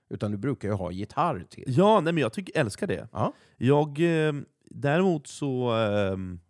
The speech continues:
Speaker 2: ja, jag hittade, nu hittar jag inte ordet bara för det. Men, eh, nej, men jag tycker det är kul. Jag
Speaker 1: Mm.
Speaker 2: tycker det känns, det är kul att få röra på sig.
Speaker 1: Och jag tror de blev lite chockade, publiken, att de, eh, bandet då, eh, som vi återkommer till och be-,
Speaker 2: Mm.
Speaker 1: presenterar, eh, mer närmare,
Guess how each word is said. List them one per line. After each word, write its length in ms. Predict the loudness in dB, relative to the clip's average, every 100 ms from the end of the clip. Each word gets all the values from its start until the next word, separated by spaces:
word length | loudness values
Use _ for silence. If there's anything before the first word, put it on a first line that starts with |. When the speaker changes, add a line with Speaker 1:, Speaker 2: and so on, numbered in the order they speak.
| _ _ -4
Speaker 2:
ja, 160 | 2
jag 80 | 2
hittade, 340 | 2 -2 -6 -4
nu 180 | 0
hittar 200 | -2 -2
jag 40 | -2
inte 100 | 0
ordet 240 | 0 0
bara 120 | -4
för 80 | -8
det. 100 | -10
Men, 240 | -2 -2 0
eh, 60 |
nej, 160 | 0 0
men 180 | 0 0
jag 120 | -2
tycker 140 | -2
det 60 | -4
är 20 |
kul. 260 | -2 -2 -2
Jag 80 | -2
Speaker 1:
Mm. 100 | -2
Speaker 2:
tycker 160 | -2
det 60 | -4
känns, 220 | -2 -4
det 100 | -6
är 40 | -6
kul 140 | -4
att 60 | -2
få 80 | 0
röra 280 | 0 -2
på 160 | -4 -10
sig. 200 | -10 -14 _ _ _
Speaker 1:
Och 100 | 0
jag 80 | 2
tror 160 | 2 0
de 140 | 2
blev 160 | 0 0
lite 240 | -4 -6
chockade, 380 | -8 -6 -4 -2
publiken, 480 | -2 -2 -4 -6 -8
att 120 | -6
de, 240 | -6 -6 -10
eh, 260 | -10 -8 -8
bandet 580 | -2 0 0 -2 -4
då, 180 | -4 -10 -12 -14 -8
eh, 320 | -6 -6 -8
som 200 | -10 -8
vi 180 | -8 -8
återkommer 460 | -8 -8 -4 -4
till 220 | -4 -8 -10
och 60 |
be-, 140 | -12 -14
Speaker 2:
Mm. 180 | -12
Speaker 1:
presenterar, 760 | -12 -10 -10 -10 -10 -8 -10 -10
eh, 100 | -12
mer 420 | -12 -10 -10 -10 -10
närmare, 640 | -10 -8 -8 -8 -6 -8